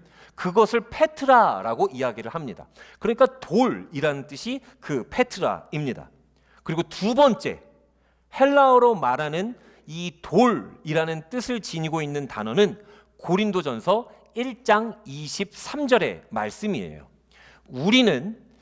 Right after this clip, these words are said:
십자가에 못 박힌 그리스도를 전하니 유대인에게는 거리끼는 것이요 이방인에게는 미련한 것이로되"라는 말씀이에요.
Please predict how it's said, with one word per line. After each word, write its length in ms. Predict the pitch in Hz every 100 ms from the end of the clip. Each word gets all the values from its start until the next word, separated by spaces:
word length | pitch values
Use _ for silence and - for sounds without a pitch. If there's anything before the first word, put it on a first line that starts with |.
| _ _
십자가에 1000 | - - 240 - 277 247 240 233 233 220
못 680 | 110 127 214 - _ _
박힌 720 | - 147 - - 196 190 180 -
그리스도를 800 | 214 226 - 202 180 190 185 -
전하니 800 | 123 123 127 156 214 110 80 _ _ _ -
유대인에게는 1040 | 127 175 240 247 240 233 220 220 226 220
거리끼는 640 | - 139 214 - 254 247 208
것이요 540 | 151 - 123 143 226 - - _ 139
이방인에게는 1120 | 131 175 185 214 202 185 170 143 185 262 262 - _ -
미련한 880 | 110 135 143 151 143 214 269 262
것이로되"라는 1300 | - - 135 - 175 120 185 196 139 110 101 120 185
말씀이에요. 680 | 135 107 - 175 104 78